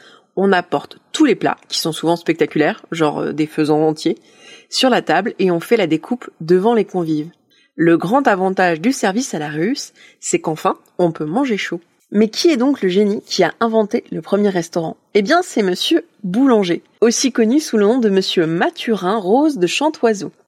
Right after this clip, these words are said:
Il porte plusieurs noms et il n'est pas spécialement gastronome. C'est plutôt un genre d'économiste qui s'intéresse aux réformes de l'État. Son restaurant porte sur son enseigne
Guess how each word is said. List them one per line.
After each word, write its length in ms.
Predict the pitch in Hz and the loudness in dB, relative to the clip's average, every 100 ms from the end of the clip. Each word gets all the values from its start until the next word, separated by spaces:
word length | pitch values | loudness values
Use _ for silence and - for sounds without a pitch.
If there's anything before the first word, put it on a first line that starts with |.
| - | -4
Il 160 | 202 | -2
porte 240 | 196 214 208 | 0 0 -2
plusieurs 400 | - 254 247 226 | 0 0 2 2
noms 160 | 247 | 0
et 60 | 277 | 0
il 100 | 196 | 2
n'est 120 | 196 | 2
pas 120 | 196 | 0
spécialement 480 | 302 240 226 226 214 | -2 -2 0 0 2
gastronome. 580 | 208 196 - 196 170 160 - _ | 2 0 -2 -4 -4 -6 -12 _
C'est 200 | - 220 | -4 -2
plutôt 380 | - 226 294 - | -2 0 0 2
un 120 | - 202 | 0 2
genre 280 | 214 247 | 2 0
d'économiste 800 | 190 196 220 240 220 202 - - - | 0 0 2 2 2 0 -6 -14 -14
qui 140 | - | -8
s'intéresse 520 | 185 208 208 208 240 - | -2 0 2 0 0 0
aux 100 | 180 | 2
réformes 380 | 196 202 220 202 | 2 0 0 2
de 80 | |
l'État. 280 | 185 180 - - _ _ _ _ - | 2 0 -4 -10 _ _ _ _ -8
Son 220 | - 226 | 0 2
restaurant 460 | 269 277 240 294 | 2 2 0 0
porte 300 | 330 240 277 | 0 -2 -2
sur 140 | - 208 | -4 -4
son 140 | 202 | 0
enseigne 420 | 190 202 214 240 | 0 2 0 0